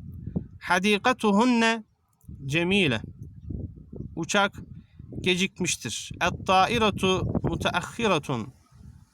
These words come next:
Bu odur. Hâzihi hiye. Arkadaşım ihlaslıdır. Sadikati muhlisetun. Zeynep çalışkandır.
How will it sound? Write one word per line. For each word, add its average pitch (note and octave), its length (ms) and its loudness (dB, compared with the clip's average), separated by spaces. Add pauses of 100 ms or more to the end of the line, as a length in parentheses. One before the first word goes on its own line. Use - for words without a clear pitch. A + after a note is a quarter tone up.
(540)
Bu G#3+ 240 4
odur. F#3 240 4
Hâzihi G3+ 840 4
hiye. G3 280 4 (1300)
Arkadaşım G3 880 4
ihlaslıdır. F#3 960 0 (1600)
Sadikati A3 1040 2 (160)
muhlisetun. D#3+ 1000 -4 (920)
Zeynep F#3 420 2
çalışkandır. F#3+ 920 0